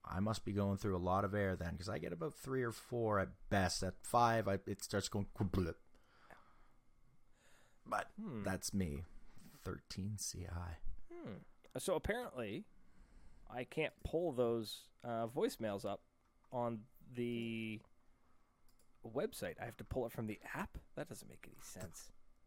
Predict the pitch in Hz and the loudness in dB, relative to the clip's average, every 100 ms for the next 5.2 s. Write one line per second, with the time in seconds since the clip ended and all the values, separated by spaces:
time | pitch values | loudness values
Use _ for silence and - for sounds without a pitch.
0 | - - 190 - 143 127 - 131 - 147 | -20 -4 0 4 4 2 0 2 2 4
1 | 123 - 135 135 147 165 107 104 110 143 | 4 4 2 4 2 2 0 0 0 -4
2 | - - - - - - 170 285 190 123 | -10 -20 -20 -20 -8 -2 8 10 10 6
3 | 143 135 139 135 139 127 113 - 113 - | 2 2 4 4 4 2 2 6 4 4
4 | 123 113 131 90 - - - - - - | 2 4 2 2 -4 -6 -16 -16 -18 -16
5 | 98 - | -14 -14